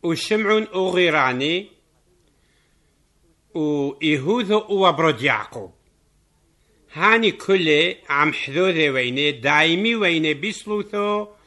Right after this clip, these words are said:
بحذۆ نەفشۆ، و ئەمە نێشێ، و ئەم مەریەم ئیە مەیرە دیێشۆ، و ئەمە نەحونۆ نێدمشی حۆستێ. و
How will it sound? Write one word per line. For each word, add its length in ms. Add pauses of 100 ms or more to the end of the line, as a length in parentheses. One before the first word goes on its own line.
(420)
بحذۆ 400 (100)
نەفشۆ، 460 (560)
و 20 (140)
ئەمە 260 (100)
نێشێ، 480 (500)
و 20 (120)
ئەم 200
مەریەم 320 (120)
ئیە 260
مەیرە 340
دیێشۆ، 520 (500)
و 20 (100)
ئەمە 340
نەحونۆ 500
نێدمشی 540
حۆستێ. 420 (1200)
و 40